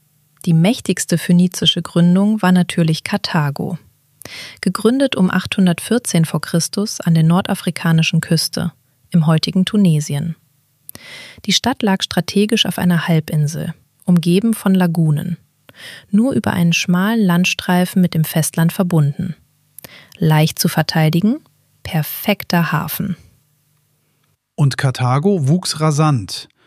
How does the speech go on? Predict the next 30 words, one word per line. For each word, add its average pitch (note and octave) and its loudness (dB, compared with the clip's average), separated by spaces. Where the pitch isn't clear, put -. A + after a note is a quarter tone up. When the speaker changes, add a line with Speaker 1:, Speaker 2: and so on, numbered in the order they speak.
Speaker 2:
Innerhalb C#3+ 2
eines G#3 2
Jahrhunderts E3 2
nach B2+ 0
der C3 0
Gründung D3+ 2
hatte D3 -2
die C3+ 2
Stadt D#3+ 0
schon D3 2
rund C3+ 0
dreißigtausend D3 0
Einwohner. A2 0
Speaker 1:
Und F#3 2
auf - -2
dem D#3+ 0
Höhepunkt E3+ 0
im F3 2
vierten - -2
Jahrhundert D#3+ 4
vor - -4
Christus - -2
galt G#3+ 0
Karthago F3+ 0
als D#3+ -2
die E3 0
reichste F#3 -2
Stadt - -2
des F3+ -2
Mittelmeerraums. D3+ 0